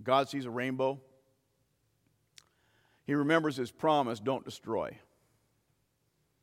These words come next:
But he also remembers the need to fix the brokenness,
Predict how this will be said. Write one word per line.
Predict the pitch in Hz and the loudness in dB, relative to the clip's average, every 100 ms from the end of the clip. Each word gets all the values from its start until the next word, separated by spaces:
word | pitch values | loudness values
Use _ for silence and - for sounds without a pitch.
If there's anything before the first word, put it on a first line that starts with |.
| _ _ _ _ _ - | _ _ _ _ _ -8
But | 127 | 2
he | 139 | 6
also | 151 147 139 | 6 6 2
remembers | 139 131 147 143 143 117 | 2 2 0 2 0 0
the | |
need | 127 143 147 127 | -4 0 -2 -2
to | 107 | -8
fix | - - - - | -8 -4 -4 -4
the | - 117 | -6 -4
brokenness, | 104 139 147 139 113 110 104 95 - - | 2 2 2 -4 -6 -6 -8 -10 -14 -18